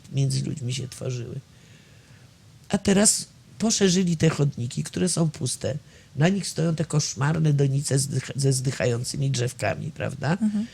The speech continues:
Speaker 1: Jezdnie zrobiły się wąskie. Korki są na okrągło. Dla kogo? No przecież to nie dla ludzi jest. Nie dla ludzi, nie dla mieszkańców.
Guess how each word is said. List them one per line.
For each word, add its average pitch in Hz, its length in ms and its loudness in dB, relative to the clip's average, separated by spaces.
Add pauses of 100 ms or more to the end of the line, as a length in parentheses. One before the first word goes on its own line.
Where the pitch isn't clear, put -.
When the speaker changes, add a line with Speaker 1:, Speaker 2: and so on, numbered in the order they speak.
(300)
Speaker 1:
Jezdnie 175 480 6
zrobiły 160 420 4
się 147 180 2
wąskie. - 460 -2 (340)
Korki 202 420 -2
są 147 200 2
na 175 220 2
okrągło. 123 640 -4 (920)
Dla 160 180 0
kogo? 147 320 -2
No 151 120 2
przecież - 200 -2
to 247 120 -2
nie 254 160 -4
dla 254 180 0
ludzi 127 400 2
jest. - 280 -6 (840)
Nie 240 160 -2
dla - 160 -2 (100)
ludzi, 135 240 0
nie 202 140 4
dla 208 140 0
mieszkańców. - 640 -8